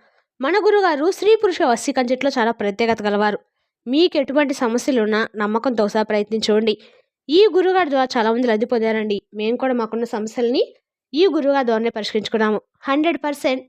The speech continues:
గంటలో పరిష్కారం చూపిస్తారు. ప్రతి ఒక్క సమస్యకైతే ఖచ్చితంగా మన గురువుగారి దగ్గర అయితే పరిష్కారం కలదు. ఒక్కసారి నమ్మకంతో ప్రయత్నించండి.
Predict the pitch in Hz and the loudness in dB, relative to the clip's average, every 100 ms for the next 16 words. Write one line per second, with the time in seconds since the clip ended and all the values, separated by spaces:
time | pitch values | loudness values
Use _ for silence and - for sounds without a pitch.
0 | _ 196 202 208 220 220 - 226 214 214 | _ -6 -6 -4 -4 -4 -6 -6 -6 -4
1 | - 220 220 _ _ _ _ - 285 285 | -2 -2 -2 _ _ _ _ -8 -4 0
2 | 311 302 - 254 262 - 254 247 277 277 | -2 -2 -4 -2 -2 -2 -2 0 -2 -2
3 | 240 - 330 247 240 - 220 214 214 220 | -2 -2 0 0 -2 -4 -2 0 2 2
4 | 226 233 226 214 220 247 196 - 202 202 | 2 0 0 0 0 -4 -6 -4 -4 -2
5 | 202 202 - _ _ _ - 247 277 349 | -2 -4 -8 _ _ _ -8 -6 -4 0
6 | 359 339 285 277 302 269 285 240 214 247 | 2 2 0 0 0 0 0 0 -4 -4
7 | 233 233 226 | -2 0 0